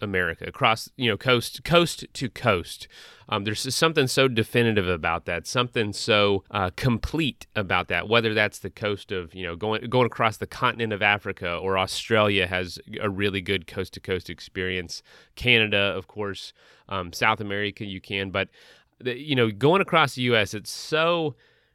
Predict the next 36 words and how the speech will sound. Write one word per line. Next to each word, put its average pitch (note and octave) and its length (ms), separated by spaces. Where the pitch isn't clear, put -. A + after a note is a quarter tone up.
for C3 180
us E3 140
here E3+ 160
in C3+ 80
the A2 80
States, G#2 420
it's, F#2 140
it's, A#2+ 200
it's C3 200
an C3+ 80
amazing C#3 560
experience F#2 640
because G2+ 340
it, G#2+ 120
it, A2+ 140
the, G#2+ 120
the G#2+ 160
land A#2+ 400
is G2 100
so C3+ 280
different A#2+ 400
and G2 80
it's - 140
so A2+ 220
vast. F#2+ 540
It G2+ 120
changes D3 540
so G#2 280
much. F#2+ 580
Um, F2+ 260
there's F2+ 160
so D3+ 160
many C#3+ 160
different A#2+ 400
phases F2+ 800
of F2+ 360